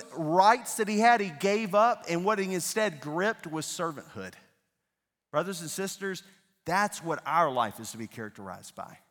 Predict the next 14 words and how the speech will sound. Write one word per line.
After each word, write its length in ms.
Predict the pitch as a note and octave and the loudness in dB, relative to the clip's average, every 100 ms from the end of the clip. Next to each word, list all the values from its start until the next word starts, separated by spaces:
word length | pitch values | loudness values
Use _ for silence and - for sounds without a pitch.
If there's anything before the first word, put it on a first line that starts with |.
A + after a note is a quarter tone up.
| _ _ _ _ _ _ _ _ - | _ _ _ _ _ _ _ _ -2
Not 240 | F#3 B3 | 0 4
by 240 | A3 F#3 - | 6 4 6
our 240 | F3 D#3+ - | 6 6 0
authority, 720 | C#3 - G3 A3+ B3+ A#2 G#2 G2 - _ _ _ _ _ _ _ _ _ | -8 -4 0 2 2 0 -6 -14 -20 _ _ _ _ _ _ _ _ _
but 100 | - | -10
by 120 | B2 B2+ | -8 -4
giving 360 | D3 D#3+ C#3+ | -2 -2 0
up 180 | G#3 - | 0 0
our 160 | A#2 G2+ | -4 -4
rights. 500 | G2 F#2+ - - - - _ _ _ _ _ _ _ _ _ _ _ - | -8 -12 -16 -16 -16 -20 _ _ _ _ _ _ _ _ _ _ _ 0
Not 180 | F3 A3 | 2 4
by 140 | A3 | 4
my 200 | G3+ G3+ | 6 4
abil-, 400 | E3 G3+ G3 G3+ | 2 0 0 0